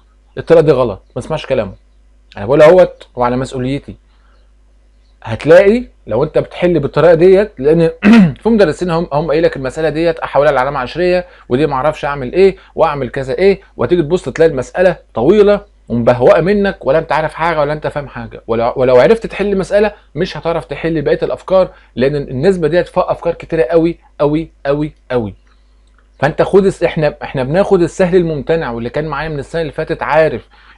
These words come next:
ان انا بحاول بجيب بقدر الامكان طريقه سهله. في المدرسه هتلاقي يقول لك: "الطريقه دي غلط"، في الدرس هتلاقي بيقول لك: "الطريقه دي غلط، ما اسمعش الكلام"،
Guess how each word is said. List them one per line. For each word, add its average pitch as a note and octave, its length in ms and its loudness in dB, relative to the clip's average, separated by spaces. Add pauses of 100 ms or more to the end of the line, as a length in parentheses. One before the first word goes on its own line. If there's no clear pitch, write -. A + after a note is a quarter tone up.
ان A2+ 80 0
انا C#3+ 240 -4
بحاول D3+ 520 2
بجيب D3 280 -6
بقدر D#3 240 -6
الامكان C#3+ 440 -8 (540)
طريقه D3 280 0
سهله. G#2+ 360 -12 (800)
في C#3+ 60 2
المدرسه F3 520 4 (260)
هتلاقي B2+ 220 0
يقول D#3+ 120 2
لك: E3 120 4
"الطريقه C#3 260 -2
دي A#2+ 60 0
غلط"، B2 460 0 (280)
في B2 120 -4
الدرس D3+ 480 0
هتلاقي B2+ 220 -4
بيقول C#3 140 -2
لك: B2+ 120 -2
"الطريقه A#2+ 260 -4
دي A#2 60 -4
غلط، D3 480 2 (380)
ما A#2 60 -4
اسمعش C3+ 320 -8
الكلام"، D3+ 460 2